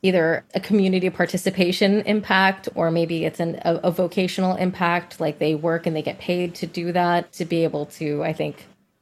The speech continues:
you know, make sure that, that that's something that insurance should cover. I can make a case for that. Otherwise, I can refer them to, you know, a voice coach who's, you know,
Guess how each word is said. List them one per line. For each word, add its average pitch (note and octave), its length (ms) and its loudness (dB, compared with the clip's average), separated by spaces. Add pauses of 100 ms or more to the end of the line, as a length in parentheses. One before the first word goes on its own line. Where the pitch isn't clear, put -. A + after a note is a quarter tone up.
(160)
you E3 100 0
know, E3+ 160 -4
make E3+ 220 -4
sure F3 160 0
that, D#3 320 -4
that D#3+ 160 2
that's E3+ 180 -2
something E3 300 -2
that D3+ 120 -4
insurance D#3 460 -6
should G3+ 220 0
cover. F#3 320 2
I D3 60 2
can E3+ 140 -4
make D#3 140 -4
a - 60 -8
case F3+ 320 -6
for - 140 -6
that. F3+ 340 0 (340)
Otherwise, F3 400 4
I E3 60 0
can D#3 260 -4
refer D3+ 300 0
them D3+ 460 -4
to, D3+ 460 -2
you E3 120 -6
know, - 240 -8
a - 80 -4
voice D#3 200 -2
coach - 220 -4
who's, - 220 -6 (240)
you E3 120 -2
know, - 160 -6